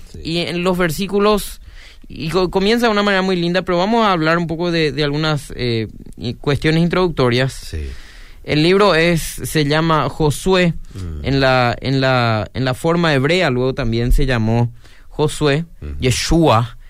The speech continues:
Speaker 2: que es lo mismo que Jesús,
Speaker 1: Ok.
Speaker 2: traducido al griego.
Speaker 1: Ok.
Speaker 2: Así que, eh, temas principales del libro,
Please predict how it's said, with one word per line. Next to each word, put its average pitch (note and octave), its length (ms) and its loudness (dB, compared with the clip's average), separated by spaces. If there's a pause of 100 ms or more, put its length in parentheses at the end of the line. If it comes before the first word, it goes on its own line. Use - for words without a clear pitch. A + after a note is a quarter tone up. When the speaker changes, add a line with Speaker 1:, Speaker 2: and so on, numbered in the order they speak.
(100)
Speaker 2:
que B2+ 120 -4
es C3 60 0
lo D#3 120 0
mismo E3+ 400 0
que D3 220 0
Jesús, C#3 600 -2 (240)
Speaker 1:
Ok. - 80 -12
Speaker 2:
traducido C3+ 460 2
al B2+ 100 2
griego. A#2 440 2 (120)
Speaker 1:
Ok. - 80 -16 (580)
Speaker 2:
Así C3+ 280 -4
que, F3 500 0
eh, D3 140 2 (100)
temas G3 280 2
principales F#3+ 580 2
del F3 100 0
libro, G3 340 0